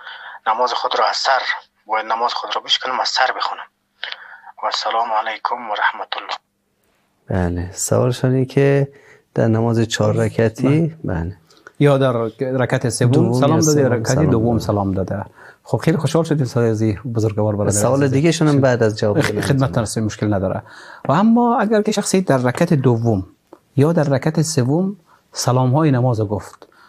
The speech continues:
Speaker 3: ولی هنوز روی از قبله بر نگردانده یا یک کاری نکرده که نماز چی شوه؟ باطل شوه. دیگه از روی قبله گرداندن و صدا زدن و ب-،
Speaker 2: مم.
Speaker 3: یا خسته باشه.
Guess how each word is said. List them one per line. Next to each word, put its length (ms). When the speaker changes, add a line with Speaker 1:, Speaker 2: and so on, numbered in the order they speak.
Speaker 3:
ولی 260
هنوز 460
روی 260
از 160
قبله 320
بر 260
نگردانده 680
یا 120
یک 160
کاری 280
نکرده 400
که 120
نماز 280
چی 100
شوه؟ 240
باطل 360
شوه. 280
دیگه 160
از 80
روی 140
قبله 280
گرداندن 440
و 60
صدا 300
زدن 220
و 320
ب-، 160
Speaker 2:
مم. 420
Speaker 3:
یا 100
خسته 400
باشه. 360